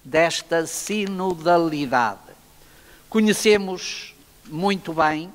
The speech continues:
alguns destes elementos, estão dispersos, particularmente por Oseias, um profeta importantíssimo nesta dinâmica da sinodalidade, porque leva a sinodalidade até à dimensão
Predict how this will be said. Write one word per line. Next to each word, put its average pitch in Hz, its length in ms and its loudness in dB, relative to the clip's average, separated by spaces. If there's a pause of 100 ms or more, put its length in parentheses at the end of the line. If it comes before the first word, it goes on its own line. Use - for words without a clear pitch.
(500)
alguns 180 680 0
destes 147 560 -4
elementos, 165 920 0 (340)
estão 139 440 -2 (240)
dispersos, 151 920 -4 (800)
particularmente 160 1080 -2
por 131 340 -4
Oseias, 156 920 0 (160)
um 120 140 -12
profeta 123 560 -4 (640)
importantíssimo 170 1040 -2
nesta 147 360 -4
dinâmica 143 600 -4
da 139 160 -6
sinodalidade, 147 1400 -4 (720)
porque 170 420 0
leva 180 440 2
a 160 60 0
sinodalidade 208 1040 -2
até 196 260 -4
à 190 100 4
dimensão 185 800 -2